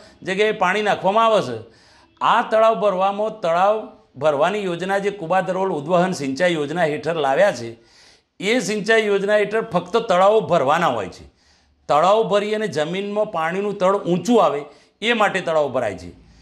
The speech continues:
છ-, કોઈ પણ તળાવમાંથી કોઈ પણ સિંચાઈ માટે ખેડૂત પાણી લેતો નથી,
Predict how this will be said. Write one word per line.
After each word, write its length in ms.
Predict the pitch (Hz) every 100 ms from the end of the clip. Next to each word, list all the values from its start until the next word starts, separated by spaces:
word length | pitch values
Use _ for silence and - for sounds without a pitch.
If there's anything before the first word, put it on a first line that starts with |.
| - _ _ - -
છ-, 200 | 160 - -
કોઈ 280 | 202 254 -
પણ 320 | 226 226 226 - -
તળાવમાંથી 640 | 170 180 226 202 196 220 -
કોઈ 180 | 175 170
પણ 180 | 208 190
સિંચાઈ 340 | 135 156 208 160
માટે 180 | 135 185
ખેડૂત 320 | 143 156 170
પાણી 260 | 135 123 151
લેતો 240 | 107 87 156
નથી, 360 | 226 - 117